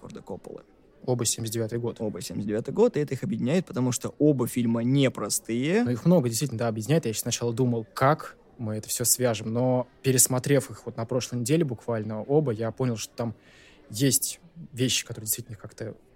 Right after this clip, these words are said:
Speaker 2: подводят.
Speaker 1: Причём мы готовили очень давно этот вариант выпуска, именно два фильма, и вот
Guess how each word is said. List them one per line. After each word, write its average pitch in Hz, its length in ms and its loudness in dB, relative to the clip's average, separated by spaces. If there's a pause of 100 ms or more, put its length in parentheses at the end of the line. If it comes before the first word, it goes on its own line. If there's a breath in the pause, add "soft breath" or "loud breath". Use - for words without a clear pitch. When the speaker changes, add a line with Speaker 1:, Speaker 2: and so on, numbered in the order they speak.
(120)
Speaker 2:
подводят. 120 520 0
Speaker 1:
Причём 131 320 2
мы 120 840 4
готовили 117 540 0
очень 113 260 -4
давно 107 520 -2 (120)
этот - 520 -14 (380)
вариант 113 340 0
выпуска, 131 520 -4 (380)
именно 120 240 4
два 113 220 2
фильма, 117 480 -2 (480 loud breath)
и 107 100 -4
вот 107 340 -6